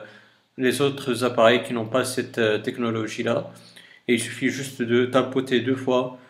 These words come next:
euh, sur le côté gauche et de glisser vers la droite et vous aurez ce menu-là et ça fonctionne parfaitement. Maintenant, ce qui est de, du réglage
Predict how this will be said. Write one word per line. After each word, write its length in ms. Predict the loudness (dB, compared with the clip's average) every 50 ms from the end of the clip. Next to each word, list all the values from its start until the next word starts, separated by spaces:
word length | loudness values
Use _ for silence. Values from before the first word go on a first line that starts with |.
| -20 _ _ _ _ _ _ -2
euh, 180 | 0 0 0
sur 320 | 0 -2 -2 -2 -2 -2 0
le 100 | 0 0
côté 320 | 0 0 -2 -2 0 0 0
gauche 480 | 2 2 2 2 2 -2 -6 -10 -14 -20 _ _ _ _ _ _ _ -2
et 120 | 0 2 2
de 100 | 2 0
glisser 420 | 0 0 -2 -4 0 2 2 2
vers 200 | 4 4 4 4
la 100 | 4 2
droite 440 | 2 0 0 2 2 2 0 -4 -12 -18 -20 _ _ _ _ _ _
et 200 | -2 -2 -2 0 -2
vous 280 | -4 -6 -4 -2 0
aurez 220 | 2 2 2 2 2
ce 160 | 0 -2 -2
menu-là 760 | 0 0 0 0 0 0 0 0 2 0 0 -2 -4 -8 -14 -20 -20 -20 _ _ _ _ _ _ -20 -20 -20 _ _ _
et 460 | 0 2 4 4 2 2 -2 -8 -14 -18 -20 -18
ça 200 | -10 -8 -6 -4
fonctionne 640 | -4 -4 -4 -4 -2 0 2 2 2 2 -2 -4 -2
parfaitement. 580 | 0 0 0 0 -2 -4 -2 -4 -8 -8 -10 -12 -16 -20 -20 -20 -20 -20 -20 _ _ _ _ _ _ _ _ _ _ _ _ _ _ _ _ _
Maintenant, 360 | -2 -2 0 0 2 2 2 2
ce 120 | 0 0
qui 120 | 0 0
est 60 | 2 4
de, 300 | 4 4 4 4 2 -4
du 200 | -6 -4 0 2
réglage 600 | 2 2 4 4 4 4 4 2 0 -4 -10